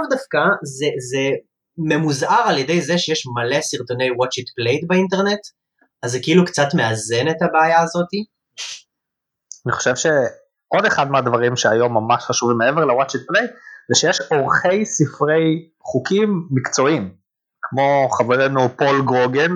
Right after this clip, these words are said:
Speaker 2: אה, שהוא למשל, זה עבודה שלו, והוא עובד עם יגאל גריפין, והוא עובד היום עם החבר'ה האיטלקים, שאני אכליל אותם בגדול, אבל הוא כבר עם קרניאן קריאיישנס, הוא התחיל לעבוד, ועם ה-N K S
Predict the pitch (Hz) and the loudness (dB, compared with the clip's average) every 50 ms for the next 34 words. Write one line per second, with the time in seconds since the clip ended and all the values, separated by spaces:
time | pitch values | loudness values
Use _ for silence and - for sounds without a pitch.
0 | 175 165 - - - - - - _ - _ _ _ _ - - 117 120 117 117 | -4 -6 -10 -16 -16 -16 -16 -18 _ -20 _ _ _ _ -4 0 2 2 2 2
1 | 120 117 - - 127 - - - 147 165 175 185 190 185 196 - 214 202 202 202 | 2 2 2 2 0 0 0 -2 0 2 2 2 2 0 0 0 2 0 0 0
2 | 202 240 247 277 277 269 311 - - - 226 208 214 - 160 151 147 143 139 165 | 0 -2 0 0 0 0 0 -2 -2 -2 -2 -2 -2 -2 0 2 2 2 2 0
3 | 185 202 226 208 214 214 208 214 202 185 180 180 170 170 - 170 165 160 160 160 | 0 0 0 0 2 2 2 0 0 0 0 0 0 0 0 0 2 2 2 0
4 | 160 160 - 143 131 127 123 120 120 120 135 143 147 170 175 175 180 175 175 170 | -2 -4 -8 -8 -2 0 0 0 0 2 0 0 2 2 2 2 2 2 2 0
5 | 165 160 151 147 139 - - 151 147 151 156 156 151 147 143 143 139 139 139 135 | 2 2 2 0 0 0 0 -2 0 2 0 2 2 2 2 2 2 0 -2 -2
6 | 127 - 147 123 123 123 - 135 135 135 131 135 131 123 117 - - 139 135 135 | -2 -2 -2 -2 -2 -2 -2 -2 -2 0 0 0 0 0 0 -2 -2 0 2 2
7 | 135 135 - 131 123 120 123 117 120 117 113 123 127 127 127 120 120 117 117 117 | 2 2 0 0 2 2 0 2 2 0 0 0 0 0 0 2 2 2 2 2
8 | 117 - - 123 123 123 127 123 117 117 - 131 123 131 131 127 - - 123 117 | -2 -4 -4 0 0 0 0 -2 -4 -4 0 0 0 0 0 -2 -2 0 0 2
9 | 120 120 120 - 120 120 - - - 117 113 - - 120 117 117 117 110 113 117 | 0 0 0 -2 -6 -6 -6 -8 -8 -8 -8 -2 -2 0 2 2 2 2 2 2
10 | 120 120 120 123 _ _ _ _ _ _ _ - - 107 104 117 113 110 110 110 | 0 0 0 -4 _ _ _ _ _ _ _ -8 -8 -6 -4 -2 0 0 0 2
11 | 110 110 110 110 110 110 107 107 107 107 107 107 110 110 107 110 117 120 120 120 | 2 2 2 2 2 2 2 2 2 2 2 2 2 2 0 0 0 0 0 0
12 | 117 113 110 110 110 113 117 123 123 127 127 123 - 113 113 113 110 - | 0 0 2 2 0 0 0 -2 -2 -4 -6 -2 -2 0 0 0 -2 -2